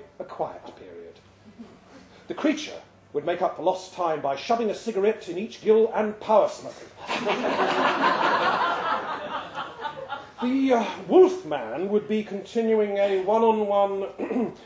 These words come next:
<clears throat> conversation with one of the, uh, younger female autograph hunters. Crond, however, would stay seated at the stand,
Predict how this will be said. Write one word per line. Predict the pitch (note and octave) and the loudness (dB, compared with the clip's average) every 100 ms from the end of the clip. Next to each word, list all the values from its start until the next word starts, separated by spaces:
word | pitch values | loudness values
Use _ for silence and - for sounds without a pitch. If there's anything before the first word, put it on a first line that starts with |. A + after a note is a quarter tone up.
| - | -20
<clears throat> | - - - | -20 -20 -6
conversation | G3+ G3 F3+ - - G3 - - A#2+ B2+ C#3 | -4 -4 -6 -10 -6 -6 -6 -12 -12 -10 -6
with | D3 | -6
one | C#3 E3+ E3 | -4 -2 -2
of | D#3+ - | -6 -8
the, | D#3 D#3 | -8 -4
uh, | D3+ D3+ - _ - | -4 -4 -14 _ -10
younger | C3+ D#3+ D3+ D3 D3 - | -6 -4 -4 -6 -6 -10
female | D3 C3+ C3+ C3 D3 | -14 -12 -10 -10 -8
autograph | C#3 A#2+ A2 G2+ G2+ G#2+ - | -10 -12 -16 -14 -14 -14 -14
hunters. | A2+ G#2 A2+ A2+ A2+ - - - - - - - - - - | -16 -14 -12 -12 -14 -20 -20 -20 -20 -20 -20 -20 -20 -20 -14
Crond, | - C4 D#4 A3 - - - | 4 10 10 10 4 -8 -16
however, | G2 E2+ - - - _ _ _ | -16 -16 -16 -20 -20 _ _ _
would | C#3+ C3+ | -16 -10
stay | - F3 | -6 -4
seated | F3 - - C4 B3 F#3 F#3+ | -6 -6 -4 -4 -4 -6 -8
at | G3 | -6
the | A3 | -6
stand, | - - | -8 -14